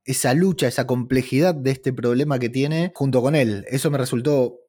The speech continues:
muy interesante. De hecho, si vemos en el tráiler, en los trailers, hay muchas escenas que completan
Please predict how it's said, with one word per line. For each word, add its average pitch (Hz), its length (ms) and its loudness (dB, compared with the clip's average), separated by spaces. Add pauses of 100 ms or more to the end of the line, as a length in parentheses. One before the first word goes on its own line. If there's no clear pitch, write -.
(260)
muy 139 600 2
interesante. 107 640 0
De 120 120 4
hecho, 135 400 0
si - 160 -4
vemos 127 280 0
en 117 100 -2
el 113 140 -2
tráiler, 147 600 0 (280)
en 107 140 -2
los 127 220 0
trailers, 135 640 0
hay 113 160 -2
muchas 160 460 0
escenas 160 680 0
que 127 180 0
completan 180 1040 0